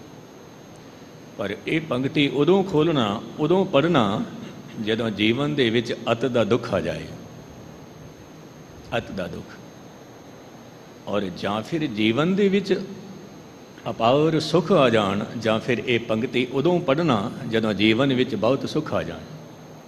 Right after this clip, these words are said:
ਤੇ ਮਾਲਕ ਦੀ ਕੀ ਖੇਡ ਹੋਈ,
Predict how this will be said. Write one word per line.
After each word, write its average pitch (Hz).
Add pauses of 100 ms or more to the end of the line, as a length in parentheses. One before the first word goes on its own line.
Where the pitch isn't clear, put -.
(1600)
ਤੇ 98
ਮਾਲਕ 98
ਦੀ 117
ਕੀ 123
ਖੇਡ 117
ਹੋਈ, 95